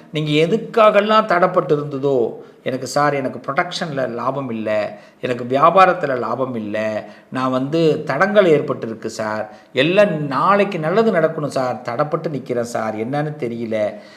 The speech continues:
எனக்கு என்னோட வருமானமே போயிட்டு சார், வேலை போயிட்டு சார்",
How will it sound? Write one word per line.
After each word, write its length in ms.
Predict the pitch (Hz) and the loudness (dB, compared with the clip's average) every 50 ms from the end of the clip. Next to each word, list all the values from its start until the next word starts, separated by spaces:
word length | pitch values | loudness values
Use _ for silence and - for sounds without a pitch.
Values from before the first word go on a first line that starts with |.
| - - _ | -20 -10 _
எனக்கு 420 | - 143 151 156 147 151 151 139 | 2 2 4 4 2 0 -2 -2
என்னோட 180 | 135 135 131 127 | -2 -2 0 2
வருமானமே 760 | 131 135 160 196 214 233 233 240 240 233 233 233 247 262 214 | 4 6 6 6 8 8 8 8 8 8 8 8 8 8 8
போயிட்டு 320 | 208 214 196 196 160 175 | 8 6 6 6 6 2
சார், 440 | 170 165 - 135 127 117 101 101 - - - - _ _ _ _ _ _ _ _ - | 2 2 2 2 2 0 -2 -6 -10 -16 -20 -20 _ _ _ _ _ _ _ _ -8
வேலை 460 | 135 139 165 196 226 247 269 226 - | 0 4 8 8 10 10 10 10 8
போயிட்டு 400 | - - 240 202 190 - - 147 | 8 8 6 6 6 6 4 2
சார்", 440 | - - 151 139 131 123 107 - | 2 4 4 4 4 4 0 -4